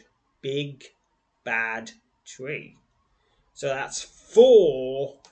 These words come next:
new adventures have been unlocked by finishing that adventure. So the number of adventures I have available has risen from thirty-five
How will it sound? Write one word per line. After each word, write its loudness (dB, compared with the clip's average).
new -2
adventures -6
have -12
been -2
unlocked -4
by -8
finishing -8
that -10
adventure. -12
So -12
the -8
number 0
of -6
adventures -8
I -8
have -10
available -8
has -14
risen -4
from -8
thirty-five -2